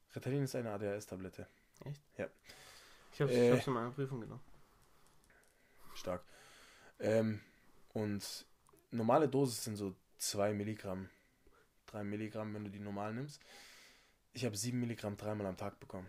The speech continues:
Speaker 2: Tschüss.
Speaker 1: Und dann,
Speaker 2: Damn.
Speaker 1: ja, ja, war brutal. Und dann, ähm, die, ähm, war ein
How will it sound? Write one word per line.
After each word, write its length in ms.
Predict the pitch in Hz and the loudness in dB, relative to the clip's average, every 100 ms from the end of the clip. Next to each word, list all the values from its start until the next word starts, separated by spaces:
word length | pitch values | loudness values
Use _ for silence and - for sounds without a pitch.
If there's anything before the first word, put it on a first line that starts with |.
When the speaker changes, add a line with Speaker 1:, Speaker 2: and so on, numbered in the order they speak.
| - | -16
Speaker 2:
Tschüss. 180 | - - - - - - - - - - - - - _ _ _ - _ _ - | -18 -16 -16 -14 -16 -16 -18 -18 -20 -20 -20 -20 -20 _ _ _ -20 _ _ -4
Speaker 1:
Und 180 | 104 | 2
dann, 200 | 127 175 | 4 6
Speaker 2:
Damn. 180 | - 92 - - - - | 4 -2 -14 -20 -10 6
Speaker 1:
ja, 180 | 127 151 | 10 10
ja, 160 | 98 | 8
war 80 | 92 | 0
brutal. 380 | - - 120 110 - - - - | -6 2 2 2 -6 -20 -20 -8
Und 120 | 107 | 4
dann, 360 | 110 143 170 - | 8 8 8 2
ähm, 480 | 107 113 113 110 107 - - - _ _ - _ _ _ _ _ - | 4 6 6 4 0 -10 -20 -20 _ _ -20 _ _ _ _ _ -14
die, 340 | 104 110 110 107 | -4 2 4 4
ähm, 380 | 104 101 104 123 - _ _ _ - | 2 0 -2 -6 -20 _ _ _ 2
war 280 | 110 113 | 8 10
ein 400 | 127 156 170 139 | 10 10 10 4